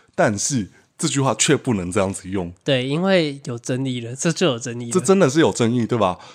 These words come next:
Speaker 1: 就对我们来说、嗯。他就是曾经是创世者没错嘛。
Speaker 2: 对啊。
Speaker 1: 但是 <laughs> 他偏偏又不是创世者。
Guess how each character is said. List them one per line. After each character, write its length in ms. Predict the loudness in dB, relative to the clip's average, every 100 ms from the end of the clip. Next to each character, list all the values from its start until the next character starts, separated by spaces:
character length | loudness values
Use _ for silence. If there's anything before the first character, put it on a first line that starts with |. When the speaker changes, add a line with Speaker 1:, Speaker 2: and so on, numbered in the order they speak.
| -6
Speaker 1:
就 140 | 0 2
对 180 | 6
我 80 | 6
们 120 | 8
来 80 | 4
说、 80 | 2
嗯。 40 |
他 100 | -2 -4 -2
就 120 | -2
是 240 | 0 0
曾 280 | 0 0 2
经 160 | 2 0
是 100 | 0
创 240 | -2 -2
世 160 | -2 0
者 140 | -2
没 180 | -2 -4
错 240 | 0 0
嘛。 120 | 0 -4 -2
Speaker 2:
对 120 | 0
啊。 300 | 0 -2 -6 0
Speaker 1:
但 160 | 0
是 160 | 4 2 4 2 2
<laughs> 280 | -4 -16 -2
他 100 | 4
偏 140 | 4
偏 200 | 4 4
又 80 | 4
不 140 | 2 0
是 100 | -2
创 240 | -2 -2
世 160 | -2 -4
者。 180 | -4